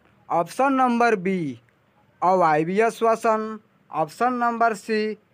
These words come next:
ए and बी दोनों, ऑप्शन नंबर डी इनमें से कोई नहीं। तो दोस्तों,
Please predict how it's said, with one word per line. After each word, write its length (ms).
ए 240
and 240
बी 280
दोनों, 520
ऑप्शन 400
नंबर 340
डी 320
इनमें 260
से 340
कोई 280
नहीं। 300
तो 120
दोस्तों, 880